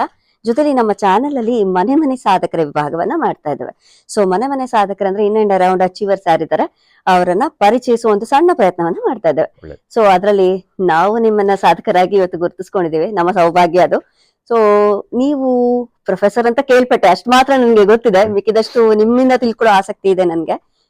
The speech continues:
Speaker 1: ತಿಳಿಸುವ ಇಚ್ಛೆನೂ ಕೂಡ ಇದೆ. So, ಆ, ಫಸ್ಟ್ ಪ್ರಶ್ನೆ ನನ್ನಲ್ಲಿ ಮೂಡ್ತಾ ಇರೋದು ನವೀನ್ ಸರ್,
Speaker 2: ಹ್ಮ್.
Speaker 1: ನೀವು ಎಲ್ಲಿಯವರು? ಆ, ನಿಮ್ಮ ವಿದ್ಯಾಭ್ಯಾಸ ಹೇಗಾಯ್ತು? ಬಾಲ್ಯದ ದಿನಗಳನ್ನ ಹೇಗೆ ಕಳೆದ್ರಿ? ಆಮೇಲೆ ಇಲ್ಲಿ ಕೆನಡಾಗೆ ಯಾವಾಗ ಬಂದ್ರಿ?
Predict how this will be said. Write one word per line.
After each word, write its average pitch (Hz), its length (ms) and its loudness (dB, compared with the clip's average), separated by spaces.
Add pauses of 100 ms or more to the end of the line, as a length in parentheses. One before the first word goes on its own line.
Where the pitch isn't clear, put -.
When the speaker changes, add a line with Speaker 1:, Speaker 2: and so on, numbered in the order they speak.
(120)
Speaker 1:
ತಿಳಿಸುವ 196 320 -2 (500)
ಇಚ್ಛೆನೂ 214 360 0
ಕೂಡ 196 160 0
ಇದೆ. 160 380 2 (480)
So, 254 80 2 (500)
ಆ, 220 340 4 (280)
ಫಸ್ಟ್ 320 420 -2
ಪ್ರಶ್ನೆ 233 480 2
ನನ್ನಲ್ಲಿ 226 400 6
ಮೂಡ್ತಾ 214 400 2
ಇರೋದು 180 240 0
ನವೀನ್ 165 280 -2
ಸರ್, 156 200 -2
Speaker 2:
ಹ್ಮ್. - 360 -16
Speaker 1:
ನೀವು 233 420 0
ಎಲ್ಲಿಯವರು? 190 800 -2 (380)
ಆ, 190 200 2
ನಿಮ್ಮ 214 280 4
ವಿದ್ಯಾಭ್ಯಾಸ 226 720 0
ಹೇಗಾಯ್ತು? 165 840 -4 (260)
ಬಾಲ್ಯದ 196 560 -4 (100)
ದಿನಗಳನ್ನ 190 640 2 (420)
ಹೇಗೆ 202 220 2
ಕಳೆದ್ರಿ? 170 640 0 (260)
ಆಮೇಲೆ 208 440 2
ಇಲ್ಲಿ 247 340 -2
ಕೆನಡಾಗೆ 226 960 0
ಯಾವಾಗ 185 400 0
ಬಂದ್ರಿ? 156 400 -4